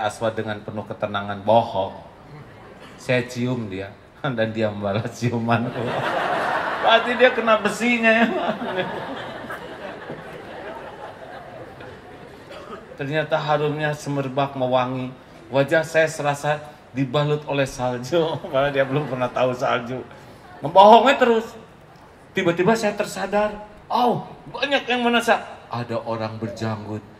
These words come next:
yang menjulurkan tangan, <laughs> eta teh askar adanya. Tapi dia modifikasi seakan-akan malaikat. "Ini bohong aja terus. Apa yang dicari coba ini? Cuma satu carinya, cari kedudukan di hati makhluk."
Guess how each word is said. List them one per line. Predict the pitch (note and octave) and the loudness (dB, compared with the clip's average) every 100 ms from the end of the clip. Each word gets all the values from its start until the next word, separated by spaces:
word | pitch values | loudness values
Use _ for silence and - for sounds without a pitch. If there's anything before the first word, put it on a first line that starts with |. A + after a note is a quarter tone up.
| - - | -20 -8
yang | A2 | -4
menjulurkan | A2+ A2 A2 G#2+ G#2 G#2+ A2+ | -2 -2 -2 -2 0 0 0
tangan, | - B2 - E3 | 2 0 2 -2
<laughs> | |
eta | F3 | -2
teh | E3+ D#3 | 0 0
askar | C#3 D3 - - D#3+ D3+ C3 B2+ | 4 2 2 -2 4 4 4 -4
adanya. | B2+ B2+ C3+ - - - - - - - | -6 -6 -8 -10 -10 -10 -10 -8 -8 2
Tapi | B2+ - D#3 | 2 2 -2
dia | D3 D3 | 4 4
modifikasi | D3 C#3 C#3 C#3 C3+ C3 D#3+ | 4 2 2 0 2 0 2
seakan-akan | D3 C#3+ B2+ C3 B2+ B2+ C#3+ C3+ | -2 -2 0 -2 -2 -6 -6 -6
malaikat. | B2 A#2+ A#2+ B2 - B2+ - - - - | -4 -6 -6 -8 -10 -12 -14 -20 -12 -6
"Ini | - F4 | -2 2
bohong | A#3 C#4 B3 C#4 F#4 | 10 12 12 8 4
aja | F4+ D4 | 4 4
terus. | D4 D4 C4+ - - - - - - - | 4 2 -2 -4 -14 -20 -20 -20 -20 -6
Apa | C#4+ - C#4+ | -2 4 4
yang | C#4 | 4
dicari | C#4+ C4 B3 A#3+ A#3+ | 0 8 10 10 8
coba | G#3+ F3+ E3+ | 8 8 6
ini? | D#3 C#3+ - - | 4 -4 -10 -4
Cuma | A#3 A#3+ A#3+ | 0 4 4
satu | A#3+ A3 G#3 A#3 G3 | 6 4 6 4 6
carinya, | F3 D#3+ D3+ C#3+ - - | 4 4 -2 -6 -14 0
cari | D#3 D#3 E3+ E3+ | 6 6 6 2
kedudukan | D3+ C#3 C3+ C3 - C3 C3 C3 B2 | 2 2 2 2 4 2 4 2 0
di | |
hati | B2 A#2 B2 | 0 -2 -2
makhluk." | A#2+ G2 A2 A2+ | -2 -4 -6 -8